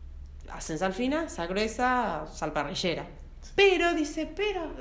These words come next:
Speaker 1: arriba tiene una capa de sal, los salitres, que son unas escamas,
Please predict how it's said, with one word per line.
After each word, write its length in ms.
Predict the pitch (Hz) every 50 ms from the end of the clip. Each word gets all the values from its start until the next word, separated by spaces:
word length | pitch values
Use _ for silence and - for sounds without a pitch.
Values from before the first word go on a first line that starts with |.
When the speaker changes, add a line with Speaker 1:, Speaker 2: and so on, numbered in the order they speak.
| 277 302
Speaker 1:
arriba 560 | 269 269 262 277 339 381 403 392 349 320 294 294
tiene 240 | - - 349 339 311
una 260 | 285 254 226 - -
capa 420 | - 302 330 320 320 - 285 254
de 140 | 214 202 196
sal, 480 | - - - 294 302 311 302 294 262 233
los 120 | 220 220
salitres, 520 | - 233 226 226 247 285 285 277 254 247
que 320 | - 226 226 220 - - - -
son 240 | - - - 330 320
unas 240 | 320 320 330 302 254
escamas, 680 | 233 202 - - - - 320 339 330 320 302 294 302